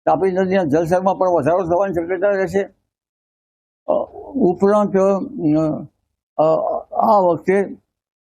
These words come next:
લગભગ પાસોતેર વરસાદમાં ઓક્ટોબર માસમાં દરિયા કિનારે પવન ફૂંકાશે.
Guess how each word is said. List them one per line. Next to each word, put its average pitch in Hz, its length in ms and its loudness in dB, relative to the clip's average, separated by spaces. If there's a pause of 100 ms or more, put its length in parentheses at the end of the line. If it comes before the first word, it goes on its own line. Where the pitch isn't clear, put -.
(120)
લગભગ 160 380 2
પાસોતેર 180 540 2
વરસાદમાં 180 760 0 (360)
ઓક્ટોબર 185 420 0
માસમાં 180 360 0
દરિયા 180 240 0
કિનારે 185 280 0
પવન 170 300 0
ફૂંકાશે. 180 440 -2